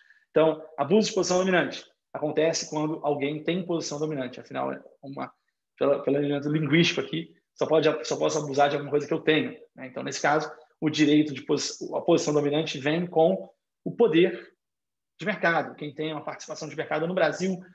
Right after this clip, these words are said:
em princípio, de vinte por cento ou mais de um mercado relevante. Aí volta a reflexão, né, de como é que eu defino mercado relevante? Mas tudo bem. Voltando aqui pra mim, é, a partir disso, abusa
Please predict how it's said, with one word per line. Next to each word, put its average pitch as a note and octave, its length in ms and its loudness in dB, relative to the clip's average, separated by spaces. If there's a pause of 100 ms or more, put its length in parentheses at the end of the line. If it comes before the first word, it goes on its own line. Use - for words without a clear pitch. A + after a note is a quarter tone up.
(160)
em G3 140 0
princípio, F#3 460 -2
de D3 100 -4
vinte F3+ 260 -4
por - 140 -8
cento D#3 220 -6
ou D#3+ 80 2
mais D3 360 -2 (560)
de D#3+ 60 2
um - 20 2
mercado D#3+ 360 2
relevante. C#3 500 0
Aí B2+ 80 -4
volta B2+ 400 -2
a C3+ 200 -12
reflexão, C3+ 460 -8
né, C3 80 -10
de - 80 -18
como - 880 -8
é C#3 40 2
que D3 60 2
eu D#3 40 6
defino D3+ 300 2
mercado C#3 280 -2
relevante? D3+ 420 0
Mas C3+ 120 -14
tudo A3+ 100 0
bem. E3+ 180 0 (360)
Voltando E3 320 4
aqui D3+ 80 -2
pra E3+ 100 0
mim, G#3 180 2 (400)
é, D3 200 0
a D#3 80 -4
partir E3 260 0
disso, G#3+ 420 2 (640)
abusa F#3+ 640 2